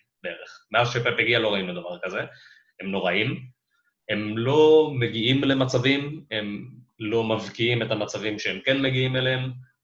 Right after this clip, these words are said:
מחרז נראה זוועה, סטרלינג לא חלוץ, אגוארו שוב נפצע, אה, וזה על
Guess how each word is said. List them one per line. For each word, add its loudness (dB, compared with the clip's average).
מחרז -6
נראה -4
זוועה, -2
סטרלינג -4
לא -4
חלוץ, -6
אגוארו -2
שוב -6
נפצע, -4
אה, -2
וזה 0
על 0